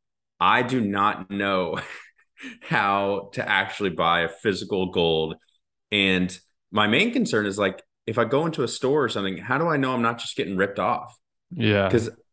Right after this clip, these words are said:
Speaker 1: you know what I'm saying? That's my main thing. Whereas at least with Bitcoin, I can verify with the <laughs> blockchain. I mean, it's all the talking points, but it really is true when you get down to the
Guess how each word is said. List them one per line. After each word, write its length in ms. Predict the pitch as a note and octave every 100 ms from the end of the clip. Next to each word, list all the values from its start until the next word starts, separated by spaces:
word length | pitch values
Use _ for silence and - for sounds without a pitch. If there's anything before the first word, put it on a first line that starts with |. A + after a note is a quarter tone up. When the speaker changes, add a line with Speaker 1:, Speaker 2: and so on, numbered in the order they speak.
| _ _ _ -
Speaker 1:
you 60 | C#3+
know 60 |
what 80 | E3+
I'm 0 |
saying? 180 | D#3+ D3+
That's 160 | D3+ F3
my 100 | A2+
main 300 | G#2+ F#2+ F#2+
thing. 320 | G#2+ D#2 -
Whereas 420 | - G2 G2+ F#2+ G#2+
at 80 |
least 180 | A2 B2+
with 80 | C#3
Bitcoin, 480 | D3 D3 G#2 E2+ D2
I 160 | F#2 G#2
can 160 | B2+
verify 580 | A2 C#3 C#3 G2 D#2+ D#2+ - _ _ _
with 220 | - F#2 G2+
the 60 |
<laughs> 120 | G2+
blockchain. 560 | A#2+ B2 - - G#2+ F#2+
I 180 | G#2+ A2+
mean, 220 | G#2+ - A2
it's 240 | A2 -
all 160 | A#2 A#2
the 160 | A#2
talking 340 | C3 A2 - F2+
points, 320 | F2+ E2+ -
but 280 | G2 F2+ - - _ _
it 60 | A2+
really 280 | C3+ F3 D3+
is 160 | C3
true 240 | - C#3 A2+
when 140 | G#2
you 80 | G2
get 160 | G#2+
down 300 | A2 G#2 G2+
to 80 | G2+
the 220 | F#2+ F2+